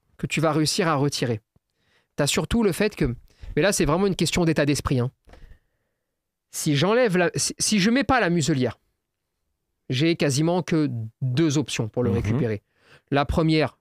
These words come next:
Speaker 1: le mettre en point fixe, une double laisse de chaque
Speaker 2: Ouais.
Speaker 1: côté.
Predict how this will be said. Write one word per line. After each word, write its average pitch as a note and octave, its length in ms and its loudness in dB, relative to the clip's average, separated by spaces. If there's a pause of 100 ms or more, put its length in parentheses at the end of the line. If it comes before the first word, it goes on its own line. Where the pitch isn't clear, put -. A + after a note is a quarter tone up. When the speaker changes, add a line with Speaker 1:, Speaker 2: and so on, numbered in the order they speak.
Speaker 1:
le C3 140 2
mettre C#3 240 0
en C3+ 60 0
point C3+ 180 -2
fixe, - 360 -4 (420)
une B2+ 160 0
double B2+ 240 0
laisse C3 200 0
de C3 60 0
chaque A#2+ 160 0
Speaker 2:
Ouais. G2+ 80 2
Speaker 1:
côté. C3 340 0